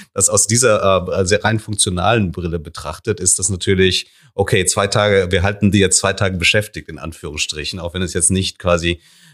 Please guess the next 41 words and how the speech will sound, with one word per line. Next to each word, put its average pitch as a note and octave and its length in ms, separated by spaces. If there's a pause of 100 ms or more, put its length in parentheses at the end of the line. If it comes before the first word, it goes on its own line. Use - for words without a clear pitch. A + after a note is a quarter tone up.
eine F2 120
gesteuerte F#2+ 480
Sache F2 240
ist. F#2 120
Aber G2+ 320
Kai B2 180
hat C3 140
da A#2+ 60
total B2+ 280
recht, D#3 300
ne? B2+ 100
Das A2 160
ist, - 400
ähm, A2+ 460
wir, A2 260 (800)
das F#2+ 220
Thema, A2 920
äh, - 80
Ukraine, A#2 800 (100)
Frieden A#2 640
oder G2 220
Krieg, A2+ 420
Russland, A2 640
äh, A#2+ 60
äh, G2+ 600
wo F#2+ 280
stehen A2+ 420
wir, G#2 520
wird, G2+ 260
äh, F#2+ 280
mit F#2 160
spitzen - 380
Fingern A2 320
angefasst, E2 520
auch C#3+ 180
weil C3 100
man B2 160
Angst B2 300
davor B2+ 260
hat, A#2+ 240
wie G#2 340